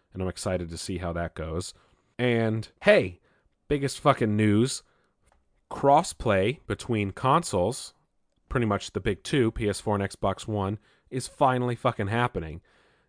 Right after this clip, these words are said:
Except it's happening in the worst fucking game possible, Fortnite. And this proves how fucking big Fortnite is and why it shouldn't be this fucking God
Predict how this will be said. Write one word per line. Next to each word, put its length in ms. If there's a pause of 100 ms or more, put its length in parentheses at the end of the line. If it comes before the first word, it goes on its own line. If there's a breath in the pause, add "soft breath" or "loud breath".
(120)
Except 480
it's 140
happening 380
in 80
the 80
worst 300
fucking 300
game 220
possible, 680 (580 soft breath)
Fortnite. 640 (520)
And 500
this 300
proves 720 (100)
how 240
fucking 560
big 220
Fortnite 520
is 200
and 100
why 160
it 100
shouldn't 380
be 100
this 220 (760)
fucking 420 (340)
God 240